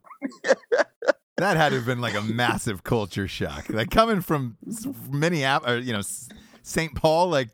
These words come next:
Speaker 2: to, to jumping out of airplanes, you had to have been like, "What the fuck?"
Speaker 1: But it worked, dude. It was a, it was a, it was a perfect fit for someone like me, you know, like, the,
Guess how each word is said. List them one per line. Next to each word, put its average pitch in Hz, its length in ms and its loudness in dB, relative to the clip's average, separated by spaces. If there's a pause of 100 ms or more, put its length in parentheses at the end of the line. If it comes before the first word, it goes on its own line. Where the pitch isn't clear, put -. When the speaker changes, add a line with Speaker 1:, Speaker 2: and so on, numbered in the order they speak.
Speaker 2:
to, 123 300 2 (180)
to 110 240 0
jumping 135 340 0
out 123 140 0
of 101 80 -4
airplanes, 151 480 -2
you 147 60 0
had 143 40 2
to 143 40 -2
have 127 40 -6
been 117 80 -2
like, 104 160 -2 (160)
"What 202 220 -4
the - 40 -10
fuck?" - 520 -4 (1120)
Speaker 1:
But 180 120 2
it 160 140 -2
worked, 180 320 -2
dude. 139 220 -4
It 185 60 0
was 170 180 -2
a, 110 200 -2
it 156 60 -2
was 156 160 -4
a, 123 180 0
it 127 60 -2
was 127 140 -2
a 120 60 -4
perfect 135 520 -4
fit 180 300 -6
for 92 120 -10
someone 90 380 -6
like 82 240 -8
me, 85 380 -10
you 113 120 0
know, 98 220 0
like, 98 300 -2
the, 92 120 -2